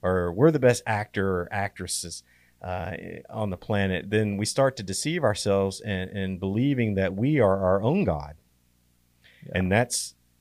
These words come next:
Speaker 1: you know, that's pride.
Speaker 2: And believing that we are the reason that we can do something so good.
Speaker 1: Exactly.
Speaker 2: You know?
Speaker 1: We forget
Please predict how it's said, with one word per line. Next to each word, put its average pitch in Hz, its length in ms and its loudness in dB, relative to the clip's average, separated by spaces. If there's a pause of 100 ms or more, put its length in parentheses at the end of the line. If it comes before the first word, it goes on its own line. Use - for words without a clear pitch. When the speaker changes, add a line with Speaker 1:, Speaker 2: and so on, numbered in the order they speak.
Speaker 1:
you 110 100 -6
know, 90 100 -2
that's - 180 -2
pride. 95 480 2 (160)
Speaker 2:
And 120 160 -2
believing 131 400 -4
that 104 160 -2
we 120 160 -4
are 131 80 0
the 107 140 -6
reason 98 560 -8 (380)
that 92 140 -2
we 95 80 -10
can 101 220 -8
do 98 100 -8
something 90 400 -10
so 95 240 -4
good. 90 400 -10 (520)
Speaker 1:
Exactly. 80 340 -6
Speaker 2:
You 92 40 -4
know? 98 260 -8 (240)
Speaker 1:
We 85 80 -6
forget 95 460 0